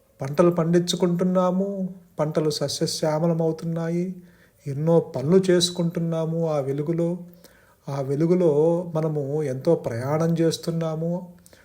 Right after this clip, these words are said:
అన్నీ చకచక చక్కగా పనులు చక్కబెట్టుకుంటున్నాము. వీటన్నిటికీ ఆధారం ఏంటి? వెలుగు, సూర్యుడు.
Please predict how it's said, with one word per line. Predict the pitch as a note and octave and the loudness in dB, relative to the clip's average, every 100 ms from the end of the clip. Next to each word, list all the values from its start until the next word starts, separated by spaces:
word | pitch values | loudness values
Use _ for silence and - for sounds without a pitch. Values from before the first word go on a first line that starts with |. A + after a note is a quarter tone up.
| _ - | _ -8
అన్నీ | D3+ F#3+ A3+ E3+ F3 | -2 2 4 4 2
చకచక | F3 - D#3+ E3 E3+ D3+ D#3 E3 - D#3 | -2 -4 -2 0 2 2 0 -4 -6 -8
చక్కగా | - E3+ E3+ D3 D3 | -2 2 4 2 0
పనులు | C#3+ D3 E3 E3+ C#3+ D3+ | -2 -2 2 2 2 0
చక్కబెట్టుకుంటున్నాము. | - C#3 E3 D3 D3 - C3+ C3 C3 C3 C3 C#3 - _ _ _ - _ _ _ _ _ F3 | -2 -4 -2 0 0 -2 -8 -8 -10 -8 -10 -12 -16 _ _ _ -20 _ _ _ _ _ -2
వీటన్నిటికీ | F#3+ B2+ B2 E3+ F#3+ - G#3 | 0 0 2 2 2 2 4
ఆధారం | D#3 A#2+ C#3 B2 F#3+ G3+ F#3+ | 4 2 0 2 4 4 2
ఏంటి? | F3+ F3+ F#3 F3+ F3 | 2 0 0 0 0
వెలుగు, | C#3 C3+ E3+ D3+ - - _ _ _ _ - | 0 0 0 -2 -10 -20 _ _ _ _ -12
సూర్యుడు. | - - G3+ F#3+ C3+ | -8 0 2 2 0